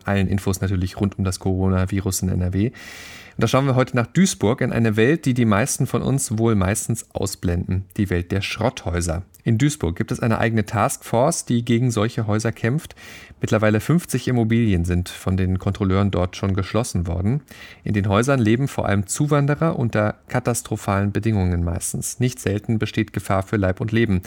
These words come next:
gerade beim Brandschutz. Deshalb müssen die Behörden handeln, äh, und die Häuser dicht machen. Sie finden dabei teils Schlimmes. Einer der Kontrolleure erzählt, Zitat,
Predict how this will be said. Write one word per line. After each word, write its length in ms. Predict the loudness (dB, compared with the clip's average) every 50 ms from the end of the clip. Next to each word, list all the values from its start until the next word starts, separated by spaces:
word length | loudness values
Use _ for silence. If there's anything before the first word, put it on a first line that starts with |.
| -6 -18 -18 -20 -20 -20 -10
gerade 320 | -4 -2 0 0 0 0
beim 240 | 0 0 0 0 0
Brandschutz. 600 | 0 0 0 0 0 -2 -4 -6 -6 -6 -4 -2
Deshalb 320 | -2 -2 0 0 0 0
müssen 260 | 0 -2 0 0 0 0
die 200 | 2 2 2 2
Behörden 520 | 0 -2 0 0 0 0 0 -2 -2 0
handeln, 440 | 0 0 2 2 2 4 4 2 2 -2 -8 -18 -18 -18 -18 -20 -20 _ -4
äh, 100 | -2 -2
und 260 | -2 0 0 0 2
die 80 | 2 2
Häuser 220 | 2 2 2 2
dicht 300 | 2 0 0 -2 -4 -6
machen. 380 | -4 -4 -4 -6 -10 -12 -12 -14 -10 -6
Sie 100 | -4 -2
finden 580 | 0 0 0 0 0 0 0 0 0 0 -2 -2
dabei 580 | 0 0 2 2 4 4 4 4 4 2 0 -2 -2
teils 360 | -2 0 0 0 0 -2 -4
Schlimmes. 500 | 0 2 2 4 4 2 0 0 -2 -4
Einer 260 | -4 -2 0 0 0 0
der 100 | 0 0
Kontrolleure 540 | -2 -2 0 0 0 2 2 2 2 0
erzählt, 420 | 0 -2 -4 -2 0 0 0 0 -4 -10 -10
Zitat, 460 | -6 -6 -4 -2 0 0 0 0 0